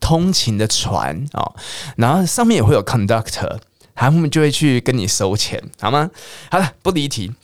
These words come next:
那曼谷，不，不是曼谷，伦敦的公车车资大概是一点五五块，好，一点五五镑，所以你搭公车会比搭这个地铁便宜。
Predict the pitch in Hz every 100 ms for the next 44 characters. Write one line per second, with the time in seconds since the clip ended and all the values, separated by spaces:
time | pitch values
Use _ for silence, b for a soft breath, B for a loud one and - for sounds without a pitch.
0 | B B B - 277 226 226 285 214 160
1 | 123 107 - 143 - 135 135 131 110 98
2 | 101 147 147 202 240 240 196 - 143 151
3 | - 135 135 - - 170 170 156 147 127
4 | 127 - 120 - 180 170 131 110 110 139
5 | 95 - - 82 - _ _ 110 - 185
6 | 170 98 107 113 - 101 113 - 190 117
7 | 107 127 131 139 - 165 165 156 151 131
8 | 92 69 - 107 113 B B B - 101
9 | 98 82 78 190 139 69 - 90 82 57